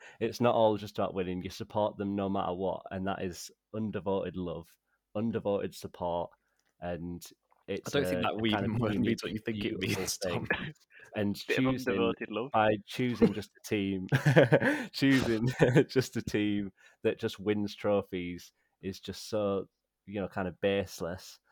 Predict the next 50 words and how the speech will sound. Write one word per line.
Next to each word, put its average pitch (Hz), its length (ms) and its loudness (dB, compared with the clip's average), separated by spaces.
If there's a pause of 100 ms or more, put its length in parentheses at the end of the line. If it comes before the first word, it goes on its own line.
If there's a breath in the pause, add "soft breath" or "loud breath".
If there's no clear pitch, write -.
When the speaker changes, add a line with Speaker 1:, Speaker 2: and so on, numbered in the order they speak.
(300)
Speaker 2:
and 90 240 -6
just, - 480 -8 (120)
it 101 140 -4
doesn't 110 300 -8
t-, - 80 -20 (240)
teach 110 260 -8
you 104 80 -4
a 95 40 -8
very 98 200 -2
good 92 140 -8
lesson, 85 440 -8
does 85 140 -10
it, 90 140 -6
about 85 220 -4
life? 87 220 -2
You 101 80 -12
can't 92 200 -10
just - 160 -16
choose 92 340 -8
the 90 100 -10
winner 82 380 -6
whenever 87 300 -6
you 85 120 -8
like. 80 420 -8 (320)
Sometimes 101 440 -4
you 98 60 -4
have 92 80 -18
to 98 100 -16
support 98 360 -6
your 92 80 -10
team 92 220 -8
through 90 180 -10
the 87 60 -8
bad 90 280 -2
times, 82 500 -8 (380)
and 90 120 -6
then 87 120 -6
you 85 140 -8
enjoy 85 300 -8
the 82 100 -12
good 82 200 -14
times. 78 440 -14 (320)
And 87 100 -8
that's 76 200 -10
why 82 280 -8 (400)
I 85 80 -10
think 82 440 -16 (340)
you 90 100 -8
have 87 140 -14
to 80 280 -10